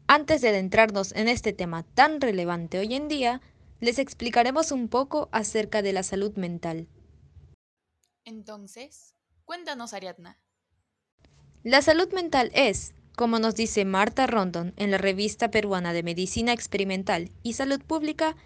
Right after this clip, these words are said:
Speaker 1: el estado de bienestar que permite a cada individuo realizar su potencial, enfrentarse a las dificultades usuales de la vida, trabajar productiva y fructíferamente y contribuir con su comunidad.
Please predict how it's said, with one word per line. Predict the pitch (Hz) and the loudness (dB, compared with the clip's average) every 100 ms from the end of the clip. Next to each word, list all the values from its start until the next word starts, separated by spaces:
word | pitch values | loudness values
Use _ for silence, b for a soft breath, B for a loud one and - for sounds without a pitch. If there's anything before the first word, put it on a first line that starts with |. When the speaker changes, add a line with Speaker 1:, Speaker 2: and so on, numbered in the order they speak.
| b b b b - - | b b b b -20 0
Speaker 1:
el | 233 226 | 4 4
estado | 208 - 247 247 | 2 2 4 4
de | 233 | 4
bienestar | 190 185 180 180 - 269 285 | 2 -2 -4 -6 0 0 0
que | - 240 | -4 -6
permite | 220 254 269 294 277 | -2 -2 -2 0 0
a | 214 | 0
cada | - 294 | 2 2
individuo | 311 277 262 285 285 285 - | 2 0 -2 -2 0 -2 0
realizar | 240 233 226 247 247 | 0 2 2 -2 -2
su | 254 | -4
potencial, | 226 208 196 190 180 175 - - - | -4 -4 -4 -2 -2 -2 -8 -14 -6
enfrentarse | 220 202 208 208 240 254 285 | -4 0 0 2 2 2 -2
a | |
las | 262 | -4
dificultades | 226 214 214 208 214 226 226 - | -6 -8 -2 2 4 2 0 -6
usuales | 226 - 247 269 226 | -6 0 0 2 2
de | |
la | 202 180 | 0 2
vida, | 190 170 170 b b b b | -2 -4 -8 b b b b
trabajar | - 214 208 240 247 | 4 6 6 6 2
productiva | 247 240 208 - 240 247 - | 2 0 0 -4 -2 0 0
y | 220 | -4
fructíferamente | - 214 - 240 226 196 185 233 247 294 294 b b b _ | -4 -4 -4 -4 -2 -2 -2 -4 -2 -4 -4 b b b _
y | - 320 | -4 -2
contribuir | 320 233 214 226 208 226 277 311 | 0 -2 0 -2 -2 -2 -2 -2
con | - 233 | -4 -2
su | 226 | -2
comunidad. | 202 208 196 190 170 170 | -2 -2 0 -2 -2 -4